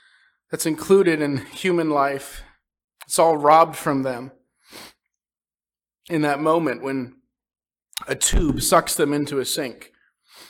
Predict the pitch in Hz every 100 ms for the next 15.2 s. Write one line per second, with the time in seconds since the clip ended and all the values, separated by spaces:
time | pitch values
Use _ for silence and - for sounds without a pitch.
0 | _ _ _ _ - 151 139 151 165 156
1 | 139 131 127 - 156 147 143 139 127 117
2 | 120 139 139 117 107 - _ _ _ _
3 | _ _ - 135 135 - 175 170 165 131
4 | - 135 131 139 131 135 135 - 143 147
5 | 131 120 120 - 143 123 127 131 127 127
6 | 107 - 127 - 117 104 - 123 113 -
7 | - _ _ _ - - _ _ _ _
8 | - - 143 156 143 139 151 151 - 135
9 | 165 156 139 123 135 139 143 123 127 123
10 | - 143 143 127 117 123 120 110 - -
11 | 156 117 110 - - _ _ _ _ _
12 | _ _ _ _ _ _ _ _ _ _
13 | - - 131 131 139 131 131 131 120 113
14 | - 170 135 113 - 123 113 - 131 117
15 | 113